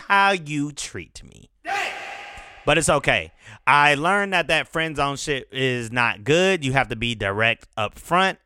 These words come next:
Speaker 1: and you, because you just will become a friend. But regardless, some dudes are just not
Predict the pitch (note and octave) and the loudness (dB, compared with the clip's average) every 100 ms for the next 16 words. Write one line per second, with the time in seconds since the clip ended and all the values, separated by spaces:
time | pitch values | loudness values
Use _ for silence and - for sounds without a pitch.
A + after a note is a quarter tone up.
0 | - C3 C3 C3 C3 C3 C3 B2+ B2+ B2 | -6 -4 -2 -4 -6 -6 -8 -8 -8 -6
1 | B2+ A2 A#2 A#2+ C3 A2+ A#2+ G#2+ A#2 G2+ | -6 -6 -10 -6 -4 -4 -6 -4 -6 -4
2 | A2+ G2+ F#2+ F#2+ F2+ E2 - F2 D2+ - | -4 -4 -8 -8 -10 -8 -6 -8 -8 -18
3 | _ _ _ _ _ _ _ _ - F#2 | _ _ _ _ _ _ _ _ -20 -4
4 | A#2+ A2 G#2 - _ _ _ _ _ _ | -2 0 -4 -8 _ _ _ _ _ _
5 | _ _ _ _ _ _ _ _ _ - | _ _ _ _ _ _ _ _ _ -2
6 | D3+ F#3 G3 E3+ - F#3 E3+ F3 D#3 D3 | 4 6 6 4 4 2 4 2 6 4
7 | C3+ A#2+ D3 B2 B2+ C3+ C3 B2 | 4 0 -2 -2 2 4 4 0